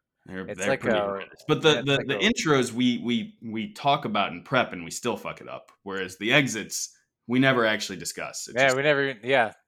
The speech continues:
Speaker 2: So we
Speaker 1: maybe
Speaker 2: have
Speaker 1: we
Speaker 2: a built-in excuse there.
Speaker 1: Yeah. You know what we need to do is just record an exit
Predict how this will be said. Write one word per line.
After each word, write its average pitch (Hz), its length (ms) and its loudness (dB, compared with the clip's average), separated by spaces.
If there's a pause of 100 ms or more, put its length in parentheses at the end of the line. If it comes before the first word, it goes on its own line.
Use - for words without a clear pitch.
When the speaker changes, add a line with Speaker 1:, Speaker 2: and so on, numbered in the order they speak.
(120)
Speaker 2:
So - 260 -12
we 107 60 0
Speaker 1:
maybe 147 100 2
Speaker 2:
have 160 120 2
Speaker 1:
we 135 40 -4
Speaker 2:
a 117 60 -8
built-in 139 340 -4
excuse 135 460 -14
there. 110 380 -8 (200)
Speaker 1:
Yeah. 92 220 -6
You 127 100 4
know 180 120 6
what 170 200 2
we 139 80 4
need 135 120 4
to 117 80 -2
do 117 180 0
is 101 160 -4
just 110 180 -8
record 113 480 -4
an 95 120 -8
exit 110 420 -4